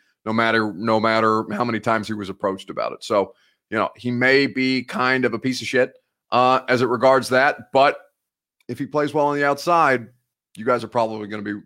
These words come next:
willing to live with it. Yeah, just a fan, you nailed it. Um, at this point, need to look at Jalen Darden in the draft, mid-round guy out of North Texas with all the shiftiness. Well, you know what? We got plenty of time to talk about the draft, and we got a lot of time to do that. "No regrets," says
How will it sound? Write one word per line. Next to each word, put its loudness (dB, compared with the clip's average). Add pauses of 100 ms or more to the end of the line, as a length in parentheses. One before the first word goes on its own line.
willing -8
to -8
live -8
with -16
it. -10
Yeah, 4
just -4
a -10
fan, -2
you -2
nailed 0
it. -20 (560)
Um, 2
at 0
this -2
point, -10 (1300)
need 0
to 2
look 6
at 2
Jalen 6
Darden 8
in 0
the -2
draft, 4
mid-round 0
guy 6
out 2
of -2
North -2
Texas 0
with -8
all 2
the -4
shiftiness. -2
Well, -2
you -4
know 2
what? 6
We -2
got -2
plenty 2
of -4
time 0
to -12
talk 2
about 0
the -18
draft, 0
and -8
we -6
got -2
a -4
lot 0
of -8
time 0 (420)
to -2
do 4
that. 0
"No 4
regrets," 2
says -6